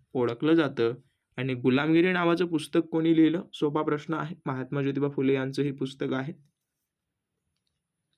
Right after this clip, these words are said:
त्यासोबत अण्णाभाऊ साठे यांची फकीरा कादंबरी आहे. लोकमान्य टिळक, अ,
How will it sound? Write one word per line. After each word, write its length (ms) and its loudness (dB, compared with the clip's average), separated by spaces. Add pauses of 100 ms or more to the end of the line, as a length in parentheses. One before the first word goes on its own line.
(400)
त्यासोबत 380 2
अण्णाभाऊ 340 2
साठे 300 0
यांची 240 0
फकीरा 420 -2
कादंबरी 520 -2
आहे. 220 -4 (560)
लोकमान्य 360 -2
टिळक, 360 0 (480)
अ, 120 -4